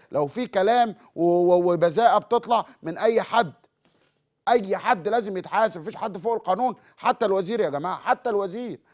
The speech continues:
مفيش حد فوق القانون نهائي. أي حد بيغلط في عهد السيد الرئيس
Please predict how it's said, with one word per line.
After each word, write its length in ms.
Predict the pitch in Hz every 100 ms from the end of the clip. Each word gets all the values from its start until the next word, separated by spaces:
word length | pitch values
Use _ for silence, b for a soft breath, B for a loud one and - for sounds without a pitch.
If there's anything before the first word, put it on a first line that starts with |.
| _
مفيش 160 | 226
حد 220 | - 226 190
فوق 180 | 208
القانون 540 | 214 - 165 208 202 123 _ _
نهائي. 460 | - 147 226 160 113 _ _ _ _ _
أي 220 | 226 233 190
حد 300 | 220 190 180
بيغلط 540 | 185 240 240 254 - -
في 120 | - 175
عهد 420 | 175 240 165 -
السيد 440 | 160 - 226 170
الرئيس 440 | 175 180 233 202